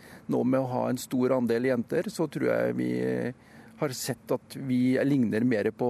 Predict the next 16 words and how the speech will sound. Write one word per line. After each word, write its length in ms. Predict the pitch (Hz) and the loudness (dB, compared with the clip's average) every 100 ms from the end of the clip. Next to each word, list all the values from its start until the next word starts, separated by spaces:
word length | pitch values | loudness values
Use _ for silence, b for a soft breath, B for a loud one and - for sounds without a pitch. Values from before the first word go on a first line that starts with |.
| 123 | 0
hva, 320 | 117 117 117 | 0 0 0
hva 120 | 117 113 | -2 -2
du 80 | |
finner 500 | 117 120 110 113 123 | -4 -2 -2 -2 -4
på 100 | 120 190 | -2 -4
en 100 | 165 | -2
folkehøyskole, 680 | 165 - 113 - 120 120 | -4 -2 -4 -2 -2 0
eller 240 | 120 123 123 | 2 0 0
hvor, 220 | 120 117 | 0 -2
hvor 200 | 117 113 | 0 0
altså 200 | 110 123 | 0 -2
du 60 | 120 | -2
har 80 | |
mer 240 | 123 120 120 | 0 0 0
blanda, 520 | 123 117 113 110 110 - B B B - | 0 0 0 0 -2 -8 B B B 0
blanda, 300 | 120 117 | 2 4